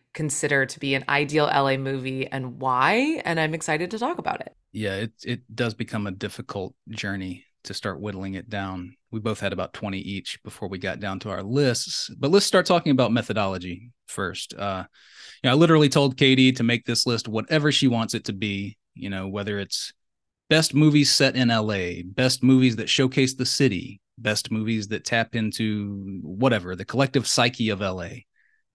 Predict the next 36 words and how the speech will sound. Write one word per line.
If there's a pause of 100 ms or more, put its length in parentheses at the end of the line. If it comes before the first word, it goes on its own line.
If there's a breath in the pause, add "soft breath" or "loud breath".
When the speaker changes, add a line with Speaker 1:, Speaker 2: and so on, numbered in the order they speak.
(120)
Speaker 2:
A
greatest
L
A
movies
list
can
be
whatever
you
want
it
to
be, (580)
and
hopefully
by
the
end
of
things
here,
we
will
have
assembled
the
ultimate (120)
L
A
movie
guide
for
everybody
out
there.